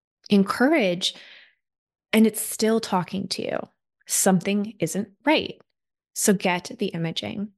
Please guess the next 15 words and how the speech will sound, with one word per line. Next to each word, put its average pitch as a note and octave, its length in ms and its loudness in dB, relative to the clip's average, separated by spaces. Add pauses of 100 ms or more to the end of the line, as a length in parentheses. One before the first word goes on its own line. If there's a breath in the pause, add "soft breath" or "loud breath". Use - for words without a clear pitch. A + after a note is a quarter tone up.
(240)
determine A3 580 2
root F#3 200 -2
freaking F#3 320 -4
cause. - 640 -2
'Cause A#3 140 2
here D4+ 240 0
in G#3 100 4
my A3 200 0
case, E3 360 -4
I F3+ 80 -4
was F3+ 120 -4
going G3+ 220 4
to G#3+ 60 2
physical E3+ 320 -4
therapy. A#3 760 0